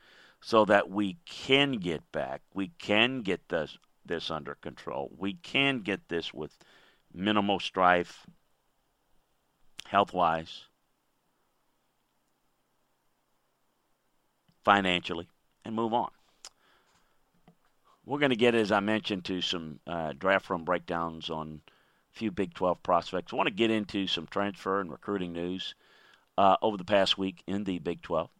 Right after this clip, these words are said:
Texas State redshirt junior sophomore Josh Newman has entered the transfer portal. Former three-star prospect, one of the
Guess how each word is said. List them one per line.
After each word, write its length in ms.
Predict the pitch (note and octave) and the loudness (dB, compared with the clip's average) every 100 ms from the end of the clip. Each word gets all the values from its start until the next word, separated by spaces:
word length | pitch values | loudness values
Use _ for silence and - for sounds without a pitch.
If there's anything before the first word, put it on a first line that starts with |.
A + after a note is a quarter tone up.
| - | 0
Texas 380 | - D3 - B2 | 4 4 4 2
State 240 | B2+ C3 | 4 4
redshirt 440 | G#2+ G#2 E3+ G#2+ - | 4 2 4 0 0
junior 280 | G#2 G#2+ | -4 -2
sophomore 440 | F#2 G#2 F#2+ G2+ F#2+ | 2 4 4 2 -4
Josh 340 | E2+ G2+ F#2 | 4 4 4
Newman 320 | F#2 B2 A#2 | -2 -4 -2
has 200 | F2 E2+ - | -4 -6 -4
entered 320 | G2 G2 F2 _ _ _ _ - | -4 -4 -6 _ _ _ _ -8
the 100 | G2+ | -6
transfer 520 | - G#2 G2+ - G2 | 0 0 0 -2 -2
portal. 360 | - G2 G2 F#2+ | -2 -2 -2 -2
Former 320 | B2 C#3+ A#2 | 2 2 2
three-star 460 | G#2 A#2+ A2+ A#2 | 0 -2 2 2
prospect, 600 | A2+ G#2+ G#2 - G#2+ G#2+ | 4 8 6 6 -2 -2
one 220 | G2 G#2+ A2+ | 0 0 0
of 140 | F#2+ | 0
the 120 | F#2 | -2